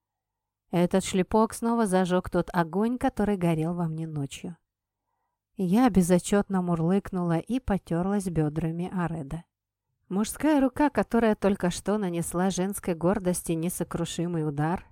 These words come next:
теперь любовно оглаживала мои округлости. Но продолжения не последовало.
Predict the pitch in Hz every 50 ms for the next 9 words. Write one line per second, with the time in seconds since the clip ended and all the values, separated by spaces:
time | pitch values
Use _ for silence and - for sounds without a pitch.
0 | _ _ - - 240 - - 294 285 240 208 202 180 175 196 220 226 220 214 190
1 | 185 175 180 180 196 214 190 190 185 175 170 165 160 156 160 156 160 165 170 165
2 | - - 170 175 180 165 165 156 147 - - - - - - _ _ _ _ _
3 | _ _ _ _ _ _ _ _ _ - 302 339 330 - 294 277 233 247 240 233
4 | 190 220 240 262 254 247 226 214 214 208 202 - 202 208 - - 233 226 202 151
5 | 151 147 156 156 175 - 196